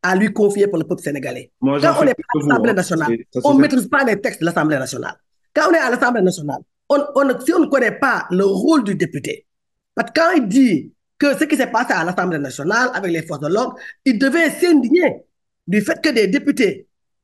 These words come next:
Speaker 1: de l'opposition, des députés qui ont été mandatés par le peuple sénégalais, essaient de bloquer un vote. Ça, c'est pas normal. Essaient de tenir l'image du Sénégal.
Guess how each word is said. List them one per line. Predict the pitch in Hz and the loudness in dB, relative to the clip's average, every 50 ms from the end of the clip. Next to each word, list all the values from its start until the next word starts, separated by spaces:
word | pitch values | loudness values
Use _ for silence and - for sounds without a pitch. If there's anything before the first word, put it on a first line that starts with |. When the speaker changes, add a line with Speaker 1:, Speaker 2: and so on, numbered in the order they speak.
| _ _ _ _ _ | _ _ _ _ _
Speaker 1:
de | - 147 160 175 | -12 -8 -6 -4
l'opposition, | 190 262 - - 294 254 220 - - 247 220 185 | -4 -4 -2 0 -2 -2 -2 -2 0 0 2 2
des | 196 196 | 2 2
députés | 196 269 269 277 - 285 | 0 0 -2 -2 -2 -2
qui | - - | -2 -2
ont | 208 202 | -4 -4
été | 202 208 185 | -2 -4 -4
mandatés | 180 220 240 269 262 247 262 254 | -2 0 0 0 0 -2 -2 -2
par | 226 | -2
le | 202 185 | -2 -2
peuple | - 214 208 | -2 -4 -4
sénégalais, | - - 165 156 147 160 170 214 285 571 571 571 - _ _ _ _ _ _ | -2 -4 -6 -4 -6 -4 0 0 0 0 0 -4 -10 _ _ _ _ _ _
essaient | - 294 - 302 | -4 -2 0 0
de | 247 208 | -2 -2
bloquer | 170 160 160 247 269 262 302 294 - | -2 -2 0 0 0 2 2 0 0
un | 180 190 175 | 0 -2 -4
vote. | 147 - 311 - - - _ _ _ _ - | -2 -2 -4 -4 -4 -10 _ _ _ _ -4
Ça, | 320 - | -4 -2
c'est | 294 | -2
pas | 214 - - | -2 -2 0
normal. | 214 202 233 240 320 320 - 254 - - _ _ _ _ - _ _ | 0 0 0 2 0 0 0 -2 -4 -10 _ _ _ _ -20 _ _
Essaient | - 359 359 330 | -2 0 0 0
de | 294 | 0
tenir | - - 311 311 302 | 0 2 2 2 2
l'image | 247 254 262 269 262 220 | 2 2 2 2 0 -2
du | 185 | -4
Sénégal. | - - 208 180 175 190 285 277 - - - | -2 -2 -2 0 0 0 0 -2 -2 -6 -12